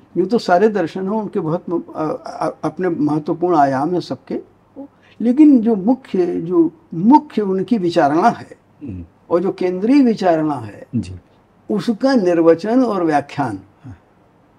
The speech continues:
Speaker 1: और प्रमाणन
Speaker 2: हम्म।
Speaker 1: आकर के वो जो होता है, वो प्र-, प्र-, प्रतिभिज्ञा होता है, तो वो प्रतिभिज्ञा के विरुद्ध को वो लेते हैं, प्रतिभिज्ञा का नाम जो है। तो
Speaker 2: हम्म।
Speaker 1: इस प्रकार से इस दर्शन को, तो
Speaker 2: हम्म।
Speaker 1: काश्मीर शैविज्म को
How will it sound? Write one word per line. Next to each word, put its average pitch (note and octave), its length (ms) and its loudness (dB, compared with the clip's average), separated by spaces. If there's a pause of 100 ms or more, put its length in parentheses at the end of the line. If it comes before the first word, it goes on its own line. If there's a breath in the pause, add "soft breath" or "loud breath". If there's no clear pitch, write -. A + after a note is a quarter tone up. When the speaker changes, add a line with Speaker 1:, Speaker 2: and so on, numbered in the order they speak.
(180)
Speaker 1:
और A3+ 200 4
प्रमाणन C3+ 680 2 (480)
Speaker 2:
हम्म। G2 120 -6 (120)
Speaker 1:
आकर E3+ 360 2
के A3 220 -2
वो G#3+ 240 0
जो G3+ 160 -2
होता D#3 300 -4
है, D#3 160 -2
वो A3 280 -6 (460)
प्र-, F3 120 -6
प्र-, F3 200 -6
प्रतिभिज्ञा D#3 480 -2
होता D#3+ 200 -2
है, C4 60 -4
तो A3+ 100 -2
वो G3 100 -4
प्रतिभिज्ञा D#3+ 640 -4
के D#3+ 160 -2
विरुद्ध D3 300 0
को F3+ 120 -6
वो F#3+ 100 0
लेते B2+ 340 -4
हैं, E3+ 100 -4
प्रतिभिज्ञा D3 520 -4
का C#3 140 -6
नाम B2+ 260 -4
जो C3 100 -6
है। C#3 100 -14
तो - 380 -20
Speaker 2:
हम्म। C#3 180 -6
Speaker 1:
इस G3 120 -6
प्रकार C3+ 380 -6
से F3 140 -8
इस D3 80 -4
दर्शन C3 360 -8
को, A#3+ 220 -8 (260 soft breath)
तो B3 60 -4
Speaker 2:
हम्म। - 100 -6
Speaker 1:
काश्मीर F#3+ 340 -4
शैविज्म D#3 460 -2
को D3+ 200 -6